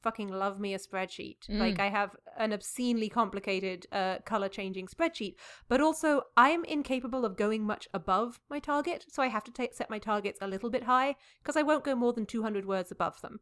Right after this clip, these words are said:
Speaker 1: Um, but when it comes to, like, noticing my limits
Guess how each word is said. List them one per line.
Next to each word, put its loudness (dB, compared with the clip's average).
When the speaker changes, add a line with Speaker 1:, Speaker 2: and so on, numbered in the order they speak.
Speaker 1:
Um, 0
but 2
when 2
it 2
comes 2
to, 2
like, -2
noticing 0
my -2
limits -4